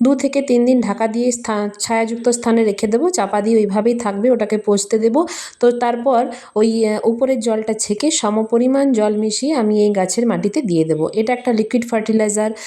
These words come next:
বা বর্ষা শুরু হওয়ার যে আগে এতে যেন কোনো ফাঙ্গাস ইন-, আহ, আক্রমণ না হয়, তো তার জন্য কি করব, দু মুঠো নিম, নিমখোল নিয়ে সেটাকে ওরকম জলে ভিজিয়ে ঢাকা দিয়ে স-,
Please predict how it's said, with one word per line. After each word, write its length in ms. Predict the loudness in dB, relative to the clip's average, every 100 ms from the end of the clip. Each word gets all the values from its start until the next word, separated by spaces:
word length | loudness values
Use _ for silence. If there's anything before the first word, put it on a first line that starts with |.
| -16 -8 -2
বা 200 | 0 0
বর্ষা 460 | 2 0 0 -2
শুরু 300 | 0 2 2
হওয়ার 260 | 4 2 0
যে 140 | -2
আগে 360 | -2 -4 0 0
এতে 340 | 2 0 2
যেন 260 | 2 2 2
কোনো 220 | 2 0
ফাঙ্গাস 480 | 0 2 2 2 0
ইন-, 140 | -4
আহ, 460 | -2 0 2 2 0
আক্রমণ 360 | -2 2 4
না 240 | 2 2 0
হয়, 240 | 0 0
তো 120 | 0
তার 300 | -4 -2 -2
জন্য 260 | 0 0 0
কি 120 | -2
করব, 380 | 0 0 2 0 -2 -10 0
দু 120 | 2 4
মুঠো 280 | 2 2
নিম, 280 | 2 4 4
নিমখোল 500 | 4 2 2 0 0
নিয়ে 240 | 0 -2 -2
সেটাকে 380 | -2 -4 0
ওরকম 380 | 2 2 2 2
জলে 360 | 2 2 2 -2 -6 -6 0
ভিজিয়ে 420 | 2 2 0 -2
ঢাকা 280 | -2 -4 0
দিয়ে 200 | 2 2
স-, 200 | 0